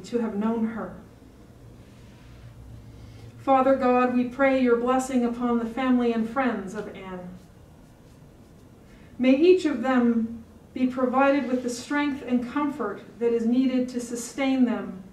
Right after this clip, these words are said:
in this time of sorrow. We pray a special blessing on the children,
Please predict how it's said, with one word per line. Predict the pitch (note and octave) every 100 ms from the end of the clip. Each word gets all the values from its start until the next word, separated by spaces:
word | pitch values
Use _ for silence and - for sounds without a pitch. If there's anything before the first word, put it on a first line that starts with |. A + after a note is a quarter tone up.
| -
in | A3 A3
this | A3 -
time | C4+ B3+ A3
of | -
sorrow. | - A#3 G#3 F#3 - - - - - - - - - - - - - - - - -
We | C#4 C4+
pray | C#4+ C#4+ C#4
a | C4
special | B3+ - D#4+ D#4 C#4
blessing | A#3+ A#3+ A#3 A#3 A3 A3+
on | A3+ A3+
the | A3+
children, | B3+ C#4 A#3 G3 F#3